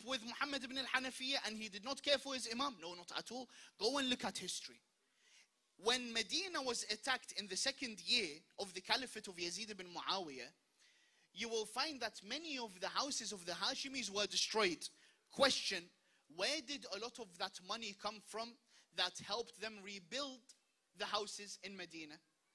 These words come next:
The answer is Al-Mukhtar Al-Thaqafi. We have narrations of Al-Mukhtar Al-Thaqafi sending unbelievable amounts of money to Imam Zainul Abidin alayhi afdalu salatu wasalam for the rebuilding of houses in Medina.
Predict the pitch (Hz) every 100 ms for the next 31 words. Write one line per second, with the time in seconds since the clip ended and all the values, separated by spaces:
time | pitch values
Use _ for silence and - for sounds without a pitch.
0 | _ _ _ _ _ _ 151 160 185 202
1 | 202 143 139 - 175 196 - 160 131 -
2 | 117 _ _ _ _ _ _ 156 185 175
3 | 170 170 214 240 233 269 - - - 175
4 | 185 170 - 202 233 202 - 233 226 208
5 | 175 - 240 202 196 160 - - _ _
6 | - 254 247 208 226 320 233 196 190 147
7 | 180 208 190 185 165 202 180 135 _ _
8 | _ - 202 208 202 196 214 226 196 147
9 | 185 180 185 202 139 180 175 160 185 180
10 | 165 170 185 180 156 156 - 165 233 233
11 | 165 156 151 208 208 240 240 269 - -
12 | - - 208 247 233 233 240 302 240